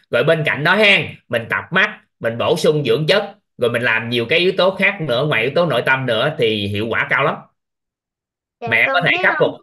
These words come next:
Speaker 2: thầy.
Speaker 1: Mẹ khắc phục cho con cái đó nghe mẹ, mẹ hiểu dụng ý của Toàn lúc nãy nói hả mẹ?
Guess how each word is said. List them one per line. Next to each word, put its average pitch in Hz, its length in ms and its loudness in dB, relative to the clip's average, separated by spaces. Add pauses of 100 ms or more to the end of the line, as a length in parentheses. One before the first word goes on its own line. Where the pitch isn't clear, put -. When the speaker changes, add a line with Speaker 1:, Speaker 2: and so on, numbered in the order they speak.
Speaker 2:
thầy. 240 420 -10 (300)
Speaker 1:
Mẹ 120 240 2
khắc 185 180 0
phục 165 200 2
cho 147 160 2
con 139 240 0
cái 165 80 0
đó 170 160 2
nghe 160 120 0
mẹ, 131 260 0
mẹ 131 160 0
hiểu 135 180 4
dụng 139 220 0
ý 180 200 2
của 208 140 2
Toàn 123 240 0
lúc 160 120 0
nãy 147 220 2
nói 175 240 2
hả 175 80 0
mẹ? 143 340 0